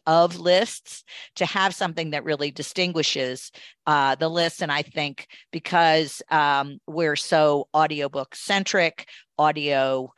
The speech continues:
uh, experience centric, that, um, naturally our, um, our list is different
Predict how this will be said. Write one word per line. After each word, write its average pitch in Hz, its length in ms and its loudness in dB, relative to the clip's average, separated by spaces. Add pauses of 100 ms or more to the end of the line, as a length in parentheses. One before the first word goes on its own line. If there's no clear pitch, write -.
(260)
uh, 135 260 0
experience 175 960 0
centric, 139 640 -4
that, 143 340 0 (440)
um, 135 440 0
naturally 160 840 -2
our, 135 420 2 (420)
um, 135 480 2 (240)
our 160 180 2
list 175 480 -2
is 196 280 0
different 139 500 -6